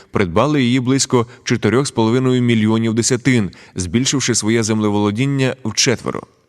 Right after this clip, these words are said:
В сільському господарстві дедалі ширше застосовувалася машинна техніка. Південь України став головним районом виробництва товарного зерна. Правобережні губернії спеціалізувалися на виробництві пшениці й цукру, лівобережні —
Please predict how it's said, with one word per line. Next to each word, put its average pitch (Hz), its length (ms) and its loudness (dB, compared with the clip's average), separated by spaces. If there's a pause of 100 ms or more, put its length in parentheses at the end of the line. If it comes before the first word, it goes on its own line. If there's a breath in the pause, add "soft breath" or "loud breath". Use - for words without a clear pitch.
(140)
В - 60 -6
сільському 104 460 2
господарстві 95 680 0 (220 loud breath)
дедалі 101 400 2
ширше 147 580 0
застосовувалася 117 1080 0
машинна 110 640 0
техніка. - 560 -4 (200)
Південь 160 380 2
України 101 500 0 (200 loud breath)
став 113 300 0
головним 113 500 2
районом 127 380 2
виробництва 113 600 0
товарного 101 640 0
зерна. 95 480 0 (400 soft breath)
Правобережні 113 580 2
губернії 90 560 0 (100)
спеціалізувалися 117 840 0
на 117 120 2
виробництві 110 520 0
пшениці 120 480 0
й 95 40 0
цукру, 107 480 0 (240 loud breath)
лівобережні — 95 720 0